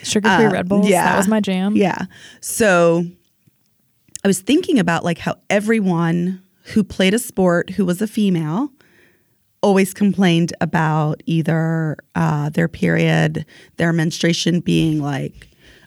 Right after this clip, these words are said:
Speaker 2: unbearable or missing it or, you know, and it's because we push the body be-, beyond its limits day to day,
Speaker 1: Mm-hmm.
Speaker 2: the imbalance, right?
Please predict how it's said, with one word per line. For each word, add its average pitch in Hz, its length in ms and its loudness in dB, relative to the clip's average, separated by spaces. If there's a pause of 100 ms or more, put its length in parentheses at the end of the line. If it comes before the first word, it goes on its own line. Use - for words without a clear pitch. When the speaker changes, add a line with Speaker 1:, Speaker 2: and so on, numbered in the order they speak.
(120)
Speaker 2:
unbearable 220 1040 2
or 151 180 -2
missing 196 600 0
it 214 540 0
or, 156 360 0
you 170 120 0
know, 151 280 -2 (380)
and 214 100 2
it's 208 120 -4
because - 280 -2
we 226 100 2
push 226 380 -4
the 214 100 -2
body 185 320 0
be-, 180 220 -2 (280)
beyond 175 600 0 (340)
its 175 260 -4
limits 170 680 -4 (920)
day 170 200 0
to 147 80 -6
day, - 360 -8 (160)
Speaker 1:
Mm-hmm. 196 320 0 (240)
Speaker 2:
the 185 140 2
imbalance, - 800 -4 (140)
right? 175 440 0